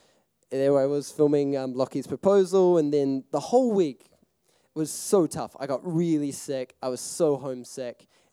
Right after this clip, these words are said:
and the whole time I was like, "Mom, can I just come back? Can you change my ticket? I think I should come back. I don't think I should be at the ch-, charity concert." Uh, anyway, luckily she convinced me not to, and I stayed. And that Friday night,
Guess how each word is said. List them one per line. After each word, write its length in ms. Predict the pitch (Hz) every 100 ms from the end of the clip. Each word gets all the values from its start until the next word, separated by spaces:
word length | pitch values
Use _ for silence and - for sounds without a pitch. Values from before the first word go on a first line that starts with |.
| _
and 420 | 139 143 135 135 - - _ _ _ _ _ -
the 120 | 151
whole 200 | 170 180
time 280 | 170 165 147
I 40 |
was 120 | 131
like, 120 | 139 127
"Mom, 240 | 151 151
can 140 | 151
I 80 | 160
just 180 | 160 156
come 140 | 165
back? 80 | 139
Can 100 | 120
you 60 | 147
change 200 | 156 131
my 100 | 139
ticket? 220 | 131 123
I 80 | 120
think 180 | 151 143
I 40 |
should 140 | 127 -
come 140 | 127
back. 100 | 113
I 60 | 117
don't 180 | 131
think 140 | 127 135
I 60 |
should 140 | 117 123
be 80 | 120
at 60 |
the 80 | 120
ch-, 180 | - -
charity 360 | - 107 117
concert." 420 | 117 131 - 131 - _ _ _ _ -
Uh, 260 | 123 123 120 -
anyway, 300 | 165 147 147
luckily 380 | 151 160 147
she 120 | 135 -
convinced 300 | 131 123 131
me 80 |
not 200 | 120 117
to, 160 | - 120
and 100 | 117
I 40 |
stayed. 540 | 113 - 156 156 156 - _ _ _ _
And 520 | 143 151 151 147 151 147 - _ _ _
that 180 | - 165
Friday 400 | - 175 170 170
night, 400 | 160 143 165 170